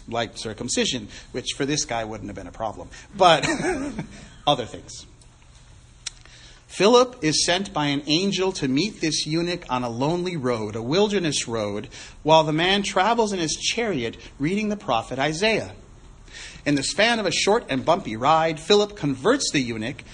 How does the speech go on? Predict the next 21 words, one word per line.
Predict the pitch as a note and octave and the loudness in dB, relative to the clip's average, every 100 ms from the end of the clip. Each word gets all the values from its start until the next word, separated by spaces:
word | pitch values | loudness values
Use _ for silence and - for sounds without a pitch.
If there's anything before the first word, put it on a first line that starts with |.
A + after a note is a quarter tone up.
| - | -4
by | - D#3 | 0 2
showing | - A3 G#3 | 2 2 2
how | F3+ C#3+ | 2 2
this | D3+ D4 | 2 0
passage, | - D#3 D3 F#3+ F3+ | 0 2 2 0 -2
along | F3+ F#3+ G3 | 0 2 0
with | F#3+ F3 | 0 -2
others | E3 G3 G3 | 0 0 -2
in | G3 | -4
the | |
Hebrew | F#3 B2+ B2+ C3 | -2 -4 -2 -2
Scriptures, | C3 - A#3+ - C3 B2 C3+ - - - | -2 -2 -2 -2 -2 -2 -4 -8 -16 -10
predict | - D#3 D3 G3 - | 0 2 2 0 0
the | - G#3+ | -2 0
life | B2+ B2+ - | 2 0 -2
and | E3+ - | -4 -4
death | - - | -4 -6
of | C3+ | -8
Jesus | - B2+ D3 E3 | -6 -6 -6 -6
Christ. | - A3+ C3 - - - - - - - - - | -2 -2 0 -4 -4 -10 -20 -20 -20 -8 -8 -4
Inspired, | C3 A#2 - - F3 G#3+ A#3+ A#3 A3+ | -4 -2 -2 -2 -2 -2 -2 -4 -6